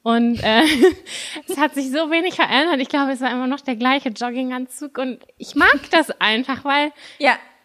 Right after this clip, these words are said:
Speaker 1: es ist keine Umgewöhnung. Dieser Mensch hat sich nicht verändert. Er ist einfach genauso authentisch geblieben, wie er ist. Und er ist einfach so hundertprozentig er selber. Und es war wahnsinnig lustig.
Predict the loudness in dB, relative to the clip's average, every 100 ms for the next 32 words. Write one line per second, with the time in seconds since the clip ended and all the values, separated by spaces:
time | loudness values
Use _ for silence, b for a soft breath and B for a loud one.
0 | -4 -2 -2 -14 -4 -2 -2 -2 0 2
1 | 2 2 0 0 0 0 -2 -6 -8 -6
2 | -4 -4 -4 -2 -2 0 0 0 0 2
3 | 2 0 -8 -2 0 2 2 0 -2 -6
4 | -6 -8 -8 -2 2 2 2 0 -2 -2
5 | -4 -6 B B B -2 -2 0 0 0
6 | -2 0 0 0 -2 -6 -2 0 0 -2
7 | 0 4 4 4 2 2 0 B B B
8 | -8 -6 -2 2 0 0 -12 -2 0 2
9 | 2 0 2 2 0 0 -2 -2 -8 -6
10 | -6 -6